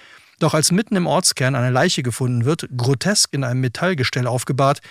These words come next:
ist es vorbei mit der Ruhe. Hacki, der mehr von gutem Essen als von Höflichkeit hält, kann nicht anders,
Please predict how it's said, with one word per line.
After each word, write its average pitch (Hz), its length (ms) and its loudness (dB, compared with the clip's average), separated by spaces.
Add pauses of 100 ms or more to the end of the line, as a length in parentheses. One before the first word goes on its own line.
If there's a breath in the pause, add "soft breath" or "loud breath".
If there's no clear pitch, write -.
(240 loud breath)
ist - 200 0
es - 80 0
vorbei 185 320 0
mit 113 160 -2
der 113 80 -4
Ruhe. 113 340 -14
Hacki, 180 420 0
der 127 140 0
mehr 143 260 2
von 139 240 -2
gutem 151 300 -4
Essen 196 320 0
als 135 160 -2
von 127 300 -4
Höflichkeit 123 520 -2
hält, 143 220 2 (380 loud breath)
kann 175 140 4
nicht 175 160 2
anders, 165 340 2